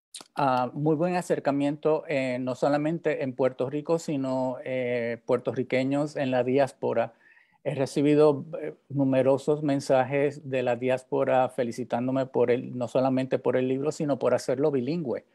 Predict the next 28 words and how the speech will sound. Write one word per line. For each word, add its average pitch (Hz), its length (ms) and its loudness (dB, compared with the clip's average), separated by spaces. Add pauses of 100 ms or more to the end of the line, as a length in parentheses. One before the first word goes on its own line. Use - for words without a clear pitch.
(540)
Para, 120 460 4
para 127 220 4
muchos 139 600 2
en 139 200 -2
la, 127 300 0
la 127 200 -2
diáspora 143 760 2 (480)
que 127 400 0 (140)
lee 156 560 4
español, 170 720 -2
no, 143 180 0
no, 143 280 -2
no 143 100 -4
estoy 156 220 0
diciendo 160 360 -2
que 143 120 -4
no 131 160 -2
leen 139 260 0
español, 135 560 -4
pero 123 300 2
su, 123 720 -2
sus, - 560 -6
sus - 260 -2
destrezas 139 600 0
no 135 140 0
son 147 280 0
tan 131 220 0
avanzadas 120 840 2